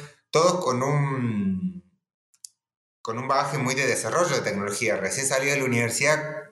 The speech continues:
te-, con background tecnológico, con ganas de hacer tecnología,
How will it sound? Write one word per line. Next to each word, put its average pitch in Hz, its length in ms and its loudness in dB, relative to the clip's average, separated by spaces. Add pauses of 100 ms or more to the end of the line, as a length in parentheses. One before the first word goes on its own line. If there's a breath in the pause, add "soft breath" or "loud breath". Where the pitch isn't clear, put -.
(200)
te-, 98 300 -2
con 101 160 -4
background 123 380 -2
tecnológico, 120 560 -4
con 117 160 -2
ganas 151 320 0
de 113 60 2
hacer 101 280 -2
tecnología, 92 720 -4